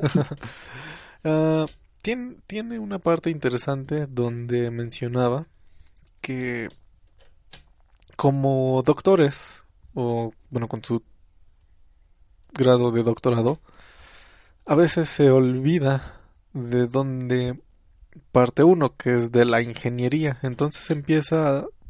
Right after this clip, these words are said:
Speaker 2: tener ideas muy bonitas sobre el funcionamiento de las cosas y muy teórico todo, pero pues al final del día carece una aplicación, justamente como estábamos hablando con lo de Cedric Piliani.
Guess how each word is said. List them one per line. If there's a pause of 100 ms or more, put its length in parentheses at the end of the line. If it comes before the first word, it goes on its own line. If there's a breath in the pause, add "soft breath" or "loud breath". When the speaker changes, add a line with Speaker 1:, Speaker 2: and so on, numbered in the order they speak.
Speaker 2:
tener
ideas
muy
bonitas (1200 soft breath)
sobre
el
funcionamiento
de
las
cosas
y
muy
teórico
todo,
pero
pues
al
final
del
día
carece
una
aplicación, (100)
justamente
como (240)
estábamos
hablando
con
lo
de
Cedric
Piliani.